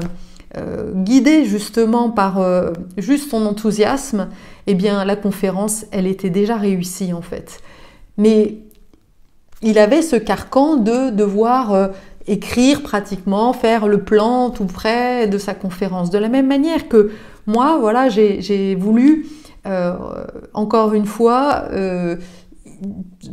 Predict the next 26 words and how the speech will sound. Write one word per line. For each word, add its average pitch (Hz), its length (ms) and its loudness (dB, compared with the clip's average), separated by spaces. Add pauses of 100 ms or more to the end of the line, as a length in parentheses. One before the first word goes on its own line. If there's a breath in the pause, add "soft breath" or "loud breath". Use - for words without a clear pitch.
(320)
mettre, 254 400 4
euh, 196 540 6 (160)
annoncer 240 560 0
justement 220 480 -2
les 214 160 4
neuf 220 340 -2
étapes 214 500 0 (220 loud breath)
avant 214 260 0
même 233 440 2 (160)
de, 202 500 -4 (840)
de, 196 200 -4
je, 190 160 -8
j'ai 196 160 -4
vou-, 202 160 -4
j'ai 208 160 0
voulu, 226 420 0 (180)
pardon 196 360 -8
pour 208 120 -6
la 196 100 -2
coupure, 220 440 -4 (400 loud breath)
j'ai 208 220 -2
voulu, 233 480 0
euh, 190 580 0
voilà, 220 180 2
proposer 220 580 0
m-, 214 200 -2